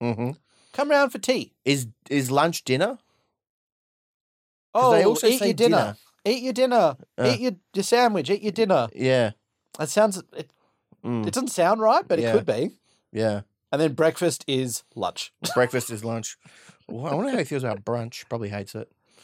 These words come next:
Speaker 1: He's like, "I like a clean division.
Speaker 2: Yeah.
Speaker 1: Lunch needs to stand on its own."
Speaker 2: <laughs> Yeah.
Speaker 1: <laughs>
Speaker 2: None of this confusing, like,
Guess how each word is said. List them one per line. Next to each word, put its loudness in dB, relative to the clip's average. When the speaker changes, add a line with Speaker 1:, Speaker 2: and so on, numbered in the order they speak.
Speaker 1:
He's -16
like, -6
"I 2
like 2
a 0
clean 2
division. 2
Speaker 2:
Yeah. -6
Speaker 1:
Lunch 0
needs 0
to -6
stand 2
on 2
its -2
own." 2
Speaker 2:
<laughs> -6
Yeah. 0
Speaker 1:
<laughs> 0
Speaker 2:
None 2
of 4
this 2
confusing, -4
like, -6